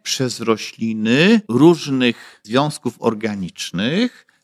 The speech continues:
jak również wydzielanie różnych enzymów, w tym fosfatas, które również zwiększają rozpuszczalność zarówno mineralnego fosforu, jak i niektórych połączeń organicznych.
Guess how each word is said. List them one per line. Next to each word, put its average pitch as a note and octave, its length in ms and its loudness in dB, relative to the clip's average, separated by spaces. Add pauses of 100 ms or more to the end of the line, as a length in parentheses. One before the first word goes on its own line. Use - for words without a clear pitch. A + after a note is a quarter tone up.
jak A#2 300 2
również C3+ 500 2
wydzielanie A#2 720 2
różnych A2 520 -4
enzymów, G#2+ 1080 -2 (240)
w - 120 -20
tym C#3+ 240 2
fosfatas, - 1160 -2 (380)
które B2+ 420 2
również C#3+ 880 2 (280)
zwiększają A#2 1300 0 (260)
rozpuszczalność D3 1400 -2 (220)
zarówno A#2+ 560 0
mineralnego F#3+ 840 4
fosforu, D#3+ 540 -4
jak C#3 340 -4
i B2 100 -6
niektórych C3+ 540 0
połączeń A2 640 -2 (320)
organicznych. G#2+ 880 -2